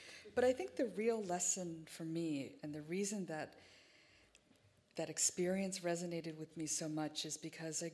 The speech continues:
was lucky enough to grow up in a household in which the human body was never looked at with squeamishness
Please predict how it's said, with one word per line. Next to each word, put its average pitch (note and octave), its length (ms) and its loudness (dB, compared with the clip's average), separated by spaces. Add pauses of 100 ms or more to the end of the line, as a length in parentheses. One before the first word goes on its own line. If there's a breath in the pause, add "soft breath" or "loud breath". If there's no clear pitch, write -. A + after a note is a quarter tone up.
(120)
was E3+ 160 -8
lucky G#3 380 0
enough F3 240 -6
to F3+ 80 -4
grow E3 220 -2
up D#3+ 120 -4
in D#3+ 100 -4
a D#3 40 -4
household D3+ 580 -4 (440 loud breath)
in E3+ 100 -2
which E3 220 -2
the F#3 60 -6
human A#3+ 360 0
body E3+ 420 -2
was D#3 160 -8
never F#3 280 0
looked F3+ 260 -4
at E3+ 180 -8
with D#3 120 -10
squeamishness F3 960 -2